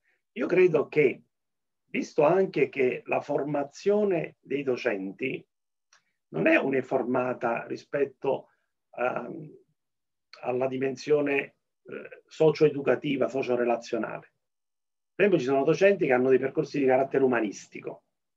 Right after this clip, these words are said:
ma ci sono docenti che provengono da percorsi di natura tecnico-scientifica. Allora è chiaro che, eh, la scuola dovrebbe porsi nei suoi investimenti formativi,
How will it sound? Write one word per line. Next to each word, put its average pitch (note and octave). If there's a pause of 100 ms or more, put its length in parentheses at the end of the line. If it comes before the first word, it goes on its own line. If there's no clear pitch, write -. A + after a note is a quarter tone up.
(340)
ma C#3
ci C3+
sono D#3
docenti E3+
che D3+
provengono B2
da A#2+ (320)
percorsi D#3
di C3+
natura A#2+ (240)
tecnico-scientifica. B2 (1000)
Allora F#3+
è -
chiaro F#3+
che, -
eh, C#3
la D3
scuola F#3+
dovrebbe C3+
porsi - (120)
nei A2
suoi D3+
investimenti C3+
formativi, B2